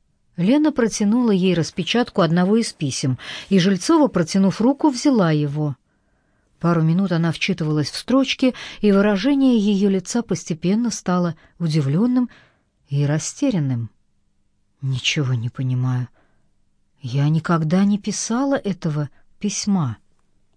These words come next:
Кто имеет доступ к вашей почте?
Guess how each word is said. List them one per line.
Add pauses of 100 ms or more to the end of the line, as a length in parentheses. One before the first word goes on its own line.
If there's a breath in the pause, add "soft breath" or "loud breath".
(460)
Кто
имеет
доступ
к
вашей
почте?